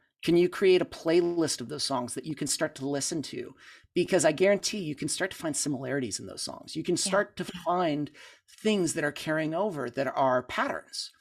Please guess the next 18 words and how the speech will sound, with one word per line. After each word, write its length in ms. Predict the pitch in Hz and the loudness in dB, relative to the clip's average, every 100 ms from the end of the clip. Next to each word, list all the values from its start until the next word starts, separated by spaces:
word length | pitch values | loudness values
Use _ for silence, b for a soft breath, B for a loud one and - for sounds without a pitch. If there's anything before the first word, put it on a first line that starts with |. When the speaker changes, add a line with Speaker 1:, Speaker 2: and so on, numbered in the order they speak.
| B B B B - | B B B B -2
Speaker 1:
If 120 | 156 | 0
you 100 | 202 | 0
can 120 | 226 226 | 0 2
even 200 | 190 165 | 2 -2
find 340 | - 165 175 | 0 0 2
the 40 | |
music 300 | 156 156 135 | 2 0 0
supervisor 580 | - 156 135 120 127 123 | -2 -2 -2 -4 -4 -6
too, 260 | 120 196 160 | -8 -4 -2
that 240 | 123 139 | -2 -2
means 240 | 160 139 127 | -2 -2 0
that 160 | 143 | -2
music 300 | 175 160 143 | -2 -4 -4
supervisor 600 | - 147 135 120 113 123 117 | -4 -4 -4 -4 -4 -4 -8
found 360 | - 127 143 | -6 -4 -2
that 200 | 123 - _ | -4 -6 _
th-, 280 | 147 139 131 | -8 -4 -4
those, 480 | 135 143 151 143 - | 2 4 4 2 -4